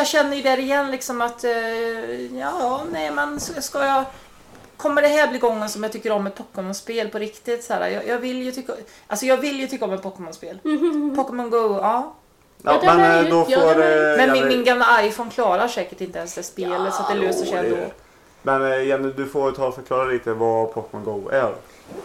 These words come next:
Speaker 2: Pokémon Go blir ju då ett mobilbaserat spel. Du laddar ner på telefonen, det är gratis att spela. Och så ger du ut i världen och fångar Pokémon. Du måste alltså gå till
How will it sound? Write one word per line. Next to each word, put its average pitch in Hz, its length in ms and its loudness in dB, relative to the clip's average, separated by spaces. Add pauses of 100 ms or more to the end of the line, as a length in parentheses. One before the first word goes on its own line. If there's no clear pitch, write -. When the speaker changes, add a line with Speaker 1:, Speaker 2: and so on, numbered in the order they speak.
(100)
Speaker 2:
Pokémon 359 320 2
Go 392 220 2
blir 339 100 -2
ju 311 160 0
då 233 100 0
ett 240 200 -6 (140)
mobilbaserat 285 1120 0
spel. 247 220 -6
Du 277 60 -4
laddar 311 240 0
ner 330 220 2
på 320 80 -8
telefonen, 254 680 -4 (280)
det 302 60 -2
är - 80 0
gratis 294 440 -2
att 311 80 -4
spela. 202 640 -4 (840)
Och 294 180 0
så - 420 -6
ger 339 180 4
du 381 60 2
ut 320 240 2
i 339 40 0
världen 254 440 -2
och - 160 -2
fångar 277 500 -2 (100)
Pokémon. 294 420 -2
Du 277 60 -2
måste 302 200 -2
alltså 294 160 -4
gå 262 280 -4
till 262 300 -10